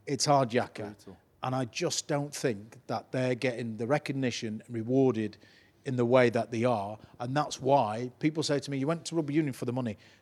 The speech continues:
Speaker 1: No, I didn't. I was actually being pa-, I was paid less when I went to rugby union than I was in rugby league. I got paid more in rugby league.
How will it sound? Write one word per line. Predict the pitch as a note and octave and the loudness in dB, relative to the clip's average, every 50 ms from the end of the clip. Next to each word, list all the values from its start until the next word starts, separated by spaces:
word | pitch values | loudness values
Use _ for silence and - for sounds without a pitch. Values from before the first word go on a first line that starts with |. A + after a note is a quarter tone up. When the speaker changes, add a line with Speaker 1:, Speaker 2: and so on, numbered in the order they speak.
| - | -12
Speaker 1:
No, | - A#2+ C3 D#3+ F3 F3+ | -8 -4 -2 0 0 2
I | F3+ E3+ | 2 0
didn't. | - D#3 D#3+ C#3 G#2+ G2 A2 - - _ _ _ _ _ _ _ - | 2 2 0 0 0 -6 -10 -10 -12 _ _ _ _ _ _ _ 0
I | C#3 D#3+ | 4 6
was | E3+ D#3 D3+ | 6 6 6
actually | D#3 - - D#3+ B2 | 2 2 0 -2 2
being | C3 C#3+ C3+ B2+ | 4 2 2 2
pa-, | A2+ C3+ D3 - | 0 -4 -2 2
I | D3+ D3+ | 6 6
was | E3+ F3 D3 | 6 6 6
paid | - - - D#3 D3+ C3+ A#2 | 2 0 4 6 6 6 6
less | B2+ B2+ C#3+ D3+ D3 - - - - - _ _ _ _ _ - | 6 6 6 6 6 4 -2 -6 -8 -8 _ _ _ _ _ -4
when | C3+ C3 | -2 0
I | C3+ | 0
went | C3 C3 - | 0 -2 -4
to | - B2+ | -6 -4
rugby | B2 B2+ A2+ B2 B2 | -4 -4 -2 0 2
union | C#3+ D3 C3 G#2+ G2 G2+ A#2 B2+ - _ _ _ _ _ _ _ _ _ _ _ _ _ _ - - _ - | 2 2 2 0 -4 -6 -8 -12 -12 _ _ _ _ _ _ _ _ _ _ _ _ _ _ -20 -16 _ -2
than | B2+ B2 | 0 2
I | A#2+ B2+ | 2 2
was | C3 C3 C3+ C3 A#2 | 4 4 4 4 4
in | B2+ A#2+ | 0 -2
rugby | A#2 A2 G2 A#2 | -4 -2 -2 -2
league. | B2 B2 G#2+ G2+ - _ _ _ _ _ _ _ _ _ - | -2 -2 -2 -4 -10 _ _ _ _ _ _ _ _ _ -4
I | - C#3 | -2 0
got | C3+ D#3 - - | 0 0 0 4
paid | D3+ D3 C#3+ | 4 4 4
more | C3+ C3+ C#3+ C#3 B2+ B2 | 6 6 6 8 8 6
in | A#2+ A#2 | 6 4
rugby | B2+ A#2+ G#2 A#2+ | 2 4 4 4
league. | B2 A#2 G2+ G#2 A#2 - | 4 4 4 2 -4 -10